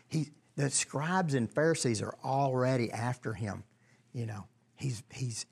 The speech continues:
they think he's violated the Sabbath, you know. They, they think he's, he's come to abolish the, the law. They're, they're, they're already ready to kill him. And he said, "I didn't come to do that.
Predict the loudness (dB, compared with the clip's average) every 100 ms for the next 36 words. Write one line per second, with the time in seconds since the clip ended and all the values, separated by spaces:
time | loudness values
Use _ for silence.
0 | -8 0 4 4 4 4 2 2 -2 -4
1 | -2 0 2 2 2 2 0 -4 -4 -4
2 | -2 -2 -2 -8 -14 -16 _ _ _ _
3 | _ -8 -8 -8 -14 _ -4 0 0 2
4 | 2 2 0 -2 -4 -6 -6 -6 -6 0
5 | 0 2 0 0 2 4 4 2 0 -4
6 | -4 -6 -18 -8 -6 -4 -4 -4 -6 -10
7 | -16 _ _ _ _ _ _ _ -6 -4
8 | -2 -4 -2 -2 0 2 2 4 2 2
9 | 0 -2 0 0 -2 -4 -8 -8 -4 0
10 | 2 2 0 -2 -2 -2 -4 -6 -12 -20
11 | -20 -18 -10 -6 -6 -4 -4 -2 -2 -2
12 | -2 -4 -6 -6 -6 -6